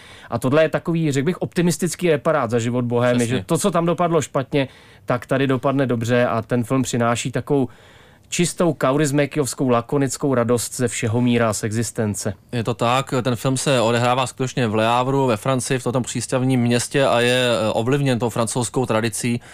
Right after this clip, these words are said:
Speaker 2: Eh, je to taková sociální pohádka, řekněme, o migraci a o mezilidské solidaritě a, a o, o ideálech, eh, a heroismu, řekněme, pracující, eh, pracujícího lidu, řekněme, možná dělnické třídy, abych to nepřehnal s tím sociálním tematizováním.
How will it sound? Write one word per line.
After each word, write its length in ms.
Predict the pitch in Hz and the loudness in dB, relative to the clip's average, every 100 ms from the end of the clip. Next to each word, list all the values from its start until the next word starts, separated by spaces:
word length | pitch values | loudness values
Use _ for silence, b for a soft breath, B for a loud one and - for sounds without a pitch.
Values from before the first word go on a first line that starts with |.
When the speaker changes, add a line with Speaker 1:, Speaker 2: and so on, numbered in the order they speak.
| 131 - 104 104 | -12 -4 0 2
Speaker 2:
Eh, 40 | |
je 60 | 107 | 2
to 60 | 120 | 0
taková 260 | 107 123 | 0 0
sociální 580 | - 117 - 131 120 120 | 0 -4 -2 0 0 0
pohádka, 520 | - 104 110 - 120 | 0 0 0 0 -4
řekněme, 320 | 117 117 123 | -4 -2 0
o 120 | 113 120 | 2 2
migraci 640 | 113 120 117 - 120 120 | 0 0 -2 -2 0 0
a 140 | 117 - B B 113 | 0 -4 B B -4
o 140 | 107 | -2
mezilidské 540 | 107 110 117 - 127 | 0 0 -2 0 -2
solidaritě 800 | - 117 117 120 123 107 123 123 | 0 0 2 2 0 0 2 2
a, 200 | 123 104 - B B | 2 0 -4 B B
a 240 | 104 101 - | -2 0 0
o, 420 | 104 104 101 - | 2 2 2 2
o 180 | 101 98 | 0 0
ideálech, 640 | 107 117 113 113 117 - | 0 2 2 2 0 -2
eh, 320 | 113 104 104 95 | -4 -2 -2 -4
a 80 | 104 | -2
heroismu, 920 | 110 123 127 117 123 127 117 104 92 | 0 2 2 2 0 2 2 0 -4
řekněme, 340 | - - 113 107 B B | -10 -6 -2 -2 B B
pracující, 640 | 104 104 127 107 127 120 | -6 -4 -2 -2 -2 0
eh, 40 | 110 101 101 101 101 - - | 0 -2 -2 -2 -4 -6 -16
pracujícího 640 | - 98 - 113 131 113 117 | -10 -6 -4 -2 0 2 2
lidu, 320 | 117 117 127 | 2 2 2
řekněme, 400 | 120 - 127 123 | 0 0 2 2
možná 320 | 123 120 123 | 2 2 2
dělnické 440 | 120 117 110 135 117 | 2 0 0 -2 -2
třídy, 440 | - 127 123 127 | -2 0 2 2
abych 160 | 120 117 | 0 -2
to 80 | |
nepřehnal 380 | 117 - 123 120 | -4 -2 0 0
s 40 | - | 0
tím 120 | 127 | -4
sociálním 520 | 123 - 123 123 123 | -4 0 0 2 0
tematizováním. 800 | 120 120 123 127 123 123 127 | 0 0 0 2 2 2 0